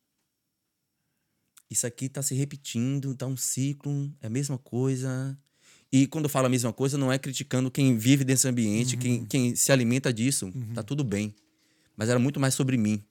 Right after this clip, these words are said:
Speaker 1: né? Do, do
Speaker 2: Sim,
Speaker 1: me
Speaker 2: sim,
Speaker 1: perceber
Speaker 2: sim.
Speaker 1: naquele lugar e de me perceber que tava faltando alguma coisa ali ainda, que não era só aquilo que eu precisava. E aí, quando eu olhei pra aquele ambiente, eu falei,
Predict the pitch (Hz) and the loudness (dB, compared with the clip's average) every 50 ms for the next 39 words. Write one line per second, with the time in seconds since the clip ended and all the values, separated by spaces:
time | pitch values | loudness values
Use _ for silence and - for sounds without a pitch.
0 | _ _ - 101 101 107 113 113 117 113 107 110 113 113 117 123 123 113 - 120 | _ _ -8 -6 -4 -4 -4 -4 -4 -6 -2 0 2 2 2 2 2 2 2 2
1 | 107 104 117 123 123 117 127 120 127 135 127 98 98 98 98 117 139 143 _ _ | 2 0 0 0 0 -2 0 0 0 0 0 0 0 0 0 0 -2 -6 _ _
2 | _ _ _ - _ _ _ _ - - 104 113 120 131 127 127 127 123 - 117 | _ _ _ -20 _ _ _ _ -12 -10 -4 -2 0 0 0 0 2 2 2 2
3 | 110 120 127 - 123 - 123 127 143 139 - 135 117 - 127 123 123 135 147 139 | 2 0 -2 -2 -4 -2 -2 -2 -2 0 -2 -4 -4 -2 -4 -4 -2 -2 -4 -4
4 | - 123 120 117 123 123 123 123 135 131 107 110 110 117 117 - 123 120 120 120 | -2 -2 -2 0 0 0 0 0 0 0 -2 -2 -2 -4 -6 -6 -4 -4 -2 -2
5 | 107 107 117 127 123 - - - - - - 101 95 95 92 _ - - 92 - | -2 -2 -2 -4 -4 -4 -4 -4 -4 -4 -4 -4 -4 -4 -6 _ -12 -14 -12 -8
6 | 101 - - 120 104 92 90 85 - 110 - _ _ _ _ _ - _ _ _ | -8 -8 -8 -6 -6 -6 -6 -6 -8 -12 -20 _ _ _ _ _ -20 _ _ _
7 | _ _ _ _ _ _ - - 107 110 113 - 151 151 151 135 135 151 156 156 | _ _ _ _ _ _ -10 -4 -2 -2 0 0 0 2 2 2 2 2 -2 -2
8 | 143 165 160 175 156 143 123 117 120 127 - 135 - 123 120 123 139 139 | -2 -2 -2 -2 0 0 0 0 0 -2 -4 -6 -8 -6 -4 -4 -4 -6